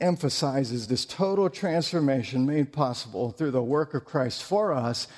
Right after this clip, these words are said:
and effected by the work of the Holy Spirit in us. Now, there's a lot more we could say, but we'll wrap this up with just a couple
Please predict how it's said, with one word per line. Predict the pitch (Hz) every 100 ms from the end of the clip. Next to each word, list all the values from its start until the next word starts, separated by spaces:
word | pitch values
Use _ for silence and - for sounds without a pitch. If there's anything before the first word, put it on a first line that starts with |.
| -
and | 147
effected | 139 - 131 123 135 110
by | 120
the | 127
work | 131 139
of | 135
the | 123
Holy | 135 131
Spirit | - - 139 123 110 104
in | 123 110
us. | 104 - - - _ _ _ _ _ _ -
Now, | 139
there's | 185 170
a |
lot | 170 190 190
more | 196 175
we | 160
could | 151 -
say, | - 156 131
but | 135
we'll | 131 147 147 143 127
wrap | 123 151 147
this | 147 -
up | 147 131 -
with | 139 131 110
just | 143 -
a |
couple | - 151 147 139 127 131 107